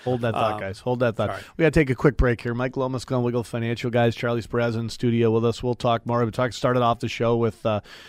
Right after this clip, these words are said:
Speaker 1: uh, the F B I sees smashed hard drives from Wasserman Schultz I T aides, and, uh, they arrested him the other day in an airport, right?
Speaker 2: In Dulles Airport,
Speaker 1: Oh,
Speaker 2: yeah,
Speaker 1: nice.
Speaker 2: yeah, getting
Speaker 1: Yeah.
Speaker 2: ready to board a flight
Speaker 1: Yeah.
Speaker 2: to,
Speaker 1: Why
Speaker 2: uh,
Speaker 1: would you not have an I T person that spends half the year in, in Pakistan?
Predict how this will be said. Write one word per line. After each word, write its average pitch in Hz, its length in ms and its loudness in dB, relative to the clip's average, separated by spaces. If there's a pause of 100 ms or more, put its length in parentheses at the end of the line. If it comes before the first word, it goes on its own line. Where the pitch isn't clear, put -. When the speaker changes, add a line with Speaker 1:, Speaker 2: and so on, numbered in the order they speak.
(180)
Speaker 1:
uh, 107 280 -2
the 107 400 -2
F 131 180 0
B 123 140 2
I 120 240 6
sees 113 320 0
smashed 120 420 -2
hard 120 200 2
drives 113 320 2
from 107 180 -4
Wasserman 110 460 -2
Schultz 117 380 -4
I 104 180 -4
T 143 240 2
aides, 131 400 2
and, 101 260 -4
uh, 98 120 -2
they 104 140 -2
arrested 110 340 -4
him 107 80 -4
the 107 80 -4
other 104 140 -6
day 107 220 -4
in 123 80 -4
an 147 100 -2
airport, 175 300 -8
right? 98 200 -6 (280)
Speaker 2:
In 156 140 -8
Dulles 165 320 -2
Airport, 180 300 0
Speaker 1:
Oh, 190 80 -2
Speaker 2:
yeah, 143 140 2
Speaker 1:
nice. 127 120 -2
Speaker 2:
yeah, 131 120 -4
getting 147 180 -2
Speaker 1:
Yeah. 143 40 0
Speaker 2:
ready 147 120 2
to 131 80 -2
board 139 180 0
a 120 60 -6
flight 143 280 0
Speaker 1:
Yeah. 123 60 -6
Speaker 2:
to, 127 240 -4
Speaker 1:
Why 135 220 2
Speaker 2:
uh, 196 60 4
Speaker 1:
would 180 100 2
you 170 80 0
not 160 160 4
have 123 100 0
an 113 100 -2
I 110 140 0
T 113 200 -4
person 107 380 0
that 101 140 -4
spends 107 280 -4
half 104 160 -6
the 107 80 -12
year 101 120 -8
in, 95 220 -10
in 101 300 -8
Pakistan? 101 500 -6